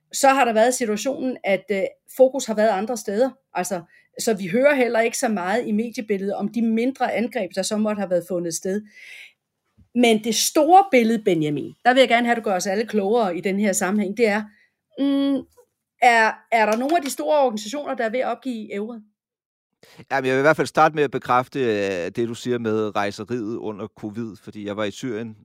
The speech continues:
Speaker 2: en del gange, øh, under epidemien, og jeg har haft, øh, pinden meget, meget, meget langt nede i min næse undervejs på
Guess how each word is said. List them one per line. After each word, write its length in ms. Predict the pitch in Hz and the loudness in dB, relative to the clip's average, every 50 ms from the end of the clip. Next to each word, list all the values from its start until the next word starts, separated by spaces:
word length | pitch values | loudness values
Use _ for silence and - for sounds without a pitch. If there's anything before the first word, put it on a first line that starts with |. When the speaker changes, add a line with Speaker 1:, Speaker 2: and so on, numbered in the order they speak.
| _ | _
Speaker 2:
en 140 | - 107 107 - - | -14 -14 -14 -6 -6
del 200 | 165 170 139 123 | -6 -6 -6 -8
gange, 380 | - 120 104 101 107 113 120 120 117 _ _ _ _ _ _ - | -8 -8 -8 -6 -8 -12 -14 -16 -20 _ _ _ _ _ _ -12
øh, 140 | 98 92 - - | -12 -12 -12 -6
under 280 | - 139 131 120 131 123 | -4 -4 -4 -4 -4 -4
epidemien, 640 | 107 101 101 - 110 104 107 113 113 87 110 117 113 | -6 -6 -6 -8 -12 -10 -10 -10 -10 -10 -12 -14 -14
og 480 | - - 101 104 104 82 80 76 78 104 | -12 -10 -10 -10 -10 -10 -12 -14 -12 -10
jeg 100 | 110 110 | -10 -10
har 60 | 110 | -8
haft, 340 | 104 101 101 - _ _ 104 | -10 -10 -12 -14 _ _ -16
øh, 100 | 98 95 | -16 -14
pinden 460 | - - 110 107 113 127 127 120 95 | -12 -12 -10 -10 -10 -12 -14 -12 -8
meget, 260 | 107 101 104 120 117 | -8 -6 -6 -6 -8
meget, 220 | 110 104 104 107 | -8 -10 -10 -10
meget 280 | 107 110 110 113 131 127 | -10 -8 -8 -8 -8 -8
langt 240 | 107 104 - - 113 | -8 -12 -12 -12 -14
nede 140 | 110 104 110 | -14 -12 -12
i 20 | |
min 120 | 107 110 | -12 -14
næse 320 | 101 101 101 110 113 - 113 | -14 -12 -14 -14 -14 -16 -18
undervejs 520 | 113 - 90 101 101 95 67 - - - _ _ - | -18 -14 -14 -12 -12 -12 -14 -16 -20 -20 _ _ -16
på 120 | 110 104 | -16 -16